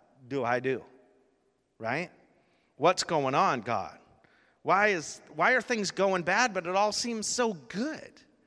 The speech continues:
And, uh, it was through a small remnant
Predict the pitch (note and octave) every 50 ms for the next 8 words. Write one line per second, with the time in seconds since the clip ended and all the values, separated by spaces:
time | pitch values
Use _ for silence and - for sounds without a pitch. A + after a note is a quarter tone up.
0 | _ _ _ _ _ _ _ _ _ _ _ _ _ _ _ _ _ _ _ _
1 | _ _ _ - - C#3+ D3 C#3+ C3+ C3 C3 B2 B2+ B2 A#2 A2 B2 C3 B2+ B2
2 | A#2 A2 A2 A2+ A2 - - - - _ _ _ _ D3 D3 D3 D3 - - -
3 | F#3+ G#3+ G#3 E3+ C#3 - - - - F3+ E3+ F3 F#3+ G#3+ A#3+ B3+ A#3+ A3 F#3 F3+
4 | F#3 F3+ F#3 F3 D#3 C3+ G#2+ G2+ - - - - -